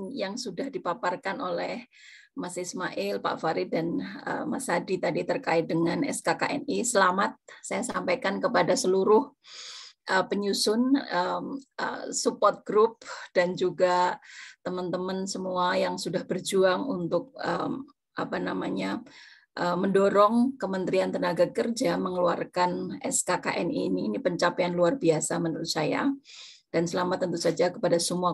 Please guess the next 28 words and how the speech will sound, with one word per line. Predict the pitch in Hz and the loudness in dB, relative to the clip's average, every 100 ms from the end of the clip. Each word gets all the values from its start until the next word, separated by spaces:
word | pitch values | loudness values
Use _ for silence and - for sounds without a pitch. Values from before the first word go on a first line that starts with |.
| - | 0
komunitas | 170 175 - 175 - | 0 0 -2 -6 -4
tuli | 180 175 | -2 0
di | 160 | 0
Indonesia | 165 170 165 165 - 160 151 - | 0 2 2 0 -2 -2 -4 -6
atas, | - - - 160 - | -6 -4 -2 2 2
eh, | - 180 170 - | 2 2 2 0
dikeluarkannya | - 160 165 160 170 175 180 | -2 2 4 4 2 -2 -2
satu | - 170 170 | -2 -2 -2
kebijakan | 143 180 151 170 160 175 165 | -2 -2 0 0 0 0 0
yang | - - | -2 -6
sangat | - 160 156 - | -6 -6 -6 -4
penting | 165 - 160 139 | -2 -2 0 0
ini. | 160 - - - - - - - - - _ - | 0 -2 -6 -12 -20 -20 -20 -20 -20 -20 _ 0
Eh, | 190 196 190 190 196 - | 2 4 4 4 0 -2
kita | 202 196 | 0 0
semua | - 202 196 196 | 0 -2 -2 0
sudah | - 170 175 175 | -2 -2 -2 -2
menyadari | 185 185 175 170 165 185 214 | -2 -2 2 2 4 0 -2
gitu | 170 147 | -4 2
ya, | 165 151 240 - - - _ | 2 2 -2 -6 -14 -20 _
bagaimana | - 175 180 175 175 175 190 190 | -4 0 2 2 2 0 0 0
pentingnya | 185 175 180 180 175 180 190 196 202 - _ _ _ _ | -2 0 0 0 0 0 0 -2 -6 -14 _ _ _ _
profesi | - 185 170 175 185 170 | -2 0 2 2 2 0
J | 180 | 0
P | 165 190 | 4 2
I | - - | 2 -2
dalam | - 170 - 165 | 2 2 4 4
konteks | 170 170 170 170 - - | 4 6 4 4 4 4